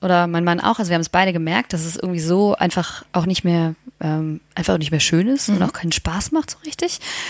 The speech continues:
Speaker 1: Also es war alles mit den Kindern immer schön, aber so vom Alltag her, also wir hatten auch total schöne Zeiten, das, äh, also nicht falsch verstehen, es
Speaker 2: Ja.
Speaker 1: war,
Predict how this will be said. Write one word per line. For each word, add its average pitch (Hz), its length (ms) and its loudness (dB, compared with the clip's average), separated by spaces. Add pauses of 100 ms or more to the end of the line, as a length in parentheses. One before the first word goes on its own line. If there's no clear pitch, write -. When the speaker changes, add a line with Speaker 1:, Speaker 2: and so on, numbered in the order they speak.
(180)
Speaker 1:
Also 185 160 0
es - 140 -2
war 180 100 2
alles - 180 -2
mit 156 120 -6
den 151 80 -6
Kindern 254 240 2
immer 277 180 0
schön, 269 300 2
aber 170 440 0
so - 200 0
vom 190 200 -2
Alltag 208 360 0
her, 190 80 -4
also 160 100 -2
wir 180 100 0
hatten 226 160 -2
auch 175 100 -2
total 175 280 0
schöne 170 220 -2
Zeiten, 196 340 -2
das, - 160 -6
äh, - 140 -10 (360)
also 165 160 -4
nicht 156 160 -6
falsch 190 200 0
verstehen, 170 320 -4
es 196 60 -4
Speaker 2:
Ja. 175 60 -2
Speaker 1:
war, 175 220 4